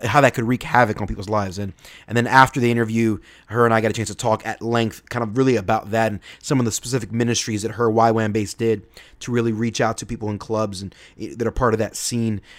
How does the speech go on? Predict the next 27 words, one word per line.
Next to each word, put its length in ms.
Uh, 100
it's 120
a 40
really 240
great, 440
unique 360
experience. 500
Again, 360
most 260
people 140
doing 160
a 20
gap 260
year 140
program 400
probably 320
would 180
not 320
have 380
that 240
sort 240
of 60
experience 400
the 80
way 100
Megan 420
did 300